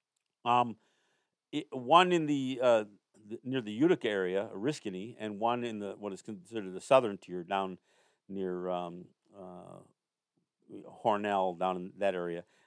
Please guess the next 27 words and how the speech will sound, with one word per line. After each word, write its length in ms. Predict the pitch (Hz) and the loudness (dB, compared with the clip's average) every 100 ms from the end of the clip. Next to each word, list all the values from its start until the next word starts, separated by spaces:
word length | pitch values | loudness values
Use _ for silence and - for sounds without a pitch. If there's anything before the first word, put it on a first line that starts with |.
| _ | _
that 120 | 135 | -4
still 160 | - 160 | 0 0
call 200 | 160 151 | 6 4
themselves 280 | 120 127 95 | 4 0 0
the 80 | |
Redskins. 640 | 90 120 143 - - _ _ _ _ _ _ | 2 2 2 -6 -20 _ _ _ _ _ _
Now, 260 | 139 139 120 _ _ _ _ _ | 4 4 4 _ _ _ _ _
a 80 | 147 | 4
lot 320 | 143 202 349 | 10 12 12
of 60 | 320 | 10
these 180 | 190 139 | 4 0
schools 500 | - 139 123 120 - _ 120 _ _ _ _ _ _ _ | -2 0 0 -2 -10 _ -20 _ _ _ _ _ _ _
kinda 220 | - 226 | 2 6
have 260 | 214 165 92 | 6 4 4
buried 340 | 135 160 185 | 4 6 6
it. 140 | 226 - _ | 2 -2 _
E-, 140 | - 233 | -20 -10
even 280 | 226 320 302 | -2 0 2
Cambridge, 340 | 247 254 143 | 2 2 2
they 100 | 123 | 2
don't, 240 | 349 294 - | 2 2 2
they 80 | 262 | 2
don't 140 | 285 | 4
say 80 | 170 | 4
Indians 440 | 147 202 185 120 | 4 2 0 2
on 100 | 131 | 0
the, 180 | 117 113 | 0 -4